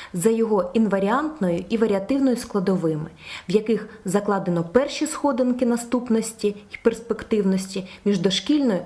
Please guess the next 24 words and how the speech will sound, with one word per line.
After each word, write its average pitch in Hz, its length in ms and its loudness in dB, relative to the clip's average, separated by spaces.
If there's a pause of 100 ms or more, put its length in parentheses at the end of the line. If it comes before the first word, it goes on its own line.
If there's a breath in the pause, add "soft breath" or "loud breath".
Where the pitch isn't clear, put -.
(200 loud breath)
та 208 100 0
початковою 240 760 0
ланками 190 500 2
освіти 175 500 0
на 165 120 0
державному 185 640 2
рівні. 156 420 -6 (500)
Затверджено 320 580 0
програму 285 440 0
розвитку 262 440 0
дітей 220 360 0
старшого 190 420 -2
дошкільного 180 580 0
віку 190 360 0 (200 loud breath)
«Впевнений 277 520 2
старт», 170 400 -4 (340 loud breath)
яка 185 180 0
стала 196 280 0
обов'язковою 185 760 0
для 185 120 -2
впровадження 170 680 -2
з 170 60 -12
першого 247 460 0
вересня 170 540 -2